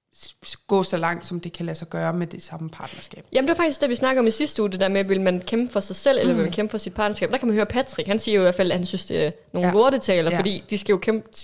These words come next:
Speaker 2: kæmpe for sin egen overlevelse.
Speaker 1: Ja.
Speaker 2: Så han ser i hvert fald, at man skal kæmpe for sig selv, og ikke
Speaker 1: Mm.
Speaker 2: partnerskabet.
Speaker 1: Ja.
Speaker 2: Ja, de var, det var nogle dårlige, øh, forsvarstaler, de, de kom med der,
Speaker 1: Ja.
Speaker 2: i forhold til, hvem der skulle, øh, næv-, øh, vælges. Men han vælger jo,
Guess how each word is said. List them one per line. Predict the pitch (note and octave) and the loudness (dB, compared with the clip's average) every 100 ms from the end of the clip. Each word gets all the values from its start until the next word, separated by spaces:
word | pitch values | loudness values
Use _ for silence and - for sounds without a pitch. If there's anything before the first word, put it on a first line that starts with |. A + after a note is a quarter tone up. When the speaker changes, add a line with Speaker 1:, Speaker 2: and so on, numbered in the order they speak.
| - | -2
Speaker 2:
kæmpe | A#3 | 0
for | A3+ | 0
sin | G#3+ G3 | -2 0
egen | D#3+ G3+ G3 | 0 2 2
overlevelse. | F3 F3+ E3 E3 | 4 2 0 -2
Speaker 1:
Ja. | D#3+ - - | -2 -4 -4
Speaker 2:
Så | F3+ | 0
han | C#4 | 0
ser | D#4 B3 | 2 4
i | |
hvert | F3 F3+ | 4 2
fald, | F3+ F3 | 2 0
at | F3 | 0
man | E3 | -2
skal | E3 E3 | -4 -4
kæmpe | E3 F#3 | -4 -4
for | D#3 | -4
sig | - D#3+ | -6 -2
selv, | A3 - | 0 2
og | - | 2
ikke | F#3+ | 0
Speaker 1:
Mm. | E3+ | 0
Speaker 2:
partnerskabet. | D#3+ D#3 D3+ F3 D#3+ E3+ - | -2 -2 -6 -8 -8 -8 -8
Speaker 1:
Ja. | F3+ D3+ - - - - | -8 -8 -12 -20 -20 -6
Speaker 2:
Ja, | - - D#3 D#3 | -2 2 0 2
de | B3+ | 0
var, | A3 | 4
det | C#4 | 4
var | B3+ | 4
nogle | B3 | 4
dårlige, | A3 G#3+ A#3 F#3 | 4 6 4 4
øh, | E3+ | 4
forsvarstaler, | F#3+ F#3+ F#3+ D#3 - E3+ D#3 | 4 4 2 -6 -4 -4 -2
de, | E3 D#3+ - | -4 -6 -8
de | |
kom | - F3+ | -2 0
med | E3 D#3 | 0 0
der, | D#3+ E3+ | 0 -2
Speaker 1:
Ja. | D#3+ - _ | -4 -12 _
Speaker 2:
i | F3+ | 0
forhold | F#3+ F3+ | 2 2
til, | F3+ | -2
hvem | E3+ | -6
der | E3+ | -6
skulle, | - E3 D#3 D3 | -8 -4 -2 -2
øh, | |
næv-, | E3 E3+ - | -2 -4 -4
øh, | E3+ D#3+ | -4 -2
vælges. | E3+ F3+ F#3+ - | -2 -2 -2 -2
Men | F3+ | 0
han | A3 A#3 | 2 4
vælger | A#3+ A#3+ F#3+ | 4 4 4
jo, | F3 | 4